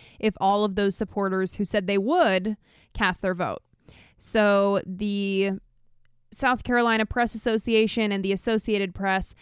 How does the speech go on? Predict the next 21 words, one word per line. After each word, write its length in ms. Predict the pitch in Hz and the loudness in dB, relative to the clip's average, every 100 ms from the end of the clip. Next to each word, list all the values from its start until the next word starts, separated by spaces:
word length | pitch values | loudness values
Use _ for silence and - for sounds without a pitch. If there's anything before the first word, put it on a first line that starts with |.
| - - | -20 -8
asked 320 | 208 214 - - | -2 0 -2 -2
all 260 | 226 254 262 | 2 2 2
lawmakers 640 | 240 233 208 202 196 190 | 2 2 0 0 -2 -2
how 160 | 208 214 | 0 0
they 160 | 214 | 2
intend 340 | 214 208 208 208 | 0 0 0 -2
to 60 | |
vote. 360 | 196 180 165 165 _ - - | 0 0 0 -2 _ -14 -4
At 140 | 196 | -2
least 300 | 202 285 - | -2 -4 -2
thirty-three 400 | 233 262 285 285 | -2 0 -2 -2
senators 500 | 254 220 208 208 202 | 0 0 2 2 0
and 100 | 202 - | -4 -2
eighty-three 520 | 214 247 247 240 240 | -2 0 -2 -2 -2
House 320 | 190 190 - | -2 -2 -2
members 320 | 185 180 185 | -4 -4 -4
said 140 | 196 175 | -4 -6
the 80 | |
flag 340 | - 185 180 190 | -4 -2 -2 -2
should 220 | 247 208 | -8 -2
go, 340 | 190 160 202 | 0 0 -2